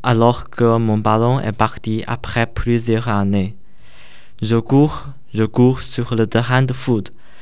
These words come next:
Je cours pour atteindre mon but. Je cours pour atteindre mon rêve d'enfance. Je cours pour atteindre ce que les autres espèrent et attendent de moi. C'est tellement fatigant, mais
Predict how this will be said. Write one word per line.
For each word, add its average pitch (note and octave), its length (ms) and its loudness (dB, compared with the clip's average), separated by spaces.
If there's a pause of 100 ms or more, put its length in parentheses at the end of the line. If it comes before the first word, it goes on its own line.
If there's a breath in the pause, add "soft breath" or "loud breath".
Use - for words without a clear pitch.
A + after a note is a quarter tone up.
(240 soft breath)
Je A2 100 2
cours B2 400 2
pour - 220 -4
atteindre A#2+ 600 2
mon A2+ 180 0
but. - 520 -2 (640 soft breath)
Je B2 120 2
cours C#3+ 460 2 (120)
pour - 140 -2
atteindre B2 540 2
mon A#2 180 0
rêve C3 380 -2
d'enfance. B2 720 -4 (600 soft breath)
Je A2 100 2
cours B2 460 2 (240 soft breath)
pour - 140 0
atteindre B2+ 680 2
ce - 220 0
que B2 280 4
les A#2 300 4
autres C3 300 4
espèrent C#3 540 2 (300 loud breath)
et A2+ 160 6
attendent C3+ 500 2 (220)
de A2+ 80 4
moi. G#2+ 400 2 (720 soft breath)
C'est - 280 0
tellement B2 440 6
fatigant, G#2+ 600 -2 (420 soft breath)
mais A2 380 4